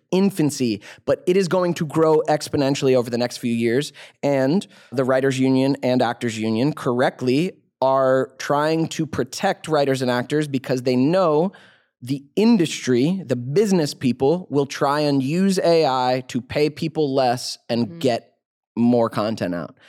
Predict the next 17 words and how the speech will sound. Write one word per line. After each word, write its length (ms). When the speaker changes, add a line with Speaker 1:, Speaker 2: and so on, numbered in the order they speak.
Speaker 1:
And 220
one 140
of 60
the 80
things 260
they 160
offered 480
in 100
one 120
of 60
the 80
early 300
deals, 400
which 160
was 260
absurd, 800
was 180